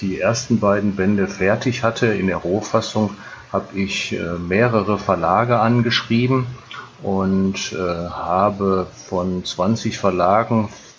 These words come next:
fünf Absagen bekommen. Die anderen haben sich gar nicht gemeldet. Habe auch mit zwei, äh, Chefredakteuren gesprochen, wovon mir, ähm, zwei sagten,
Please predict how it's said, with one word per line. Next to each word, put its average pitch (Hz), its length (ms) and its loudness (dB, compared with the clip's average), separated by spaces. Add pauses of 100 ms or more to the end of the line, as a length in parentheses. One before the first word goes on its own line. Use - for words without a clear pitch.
fünf 123 340 -2
Absagen 120 720 2
bekommen. 117 440 2
Die 95 100 -2
anderen 92 320 0
haben 90 180 0
sich 87 220 -12
gar 87 220 2
nicht 113 220 0
gemeldet. 113 580 2 (380)
Habe 104 220 2
auch 95 220 0
mit 98 160 -2
zwei, 95 520 2
äh, 85 800 -2
Chefredakteuren 113 1200 0 (340)
gesprochen, 113 680 0
wovon 101 540 0
mir, 90 340 2 (400)
ähm, 82 720 -6 (100)
zwei 95 400 -4
sagten, 104 920 -2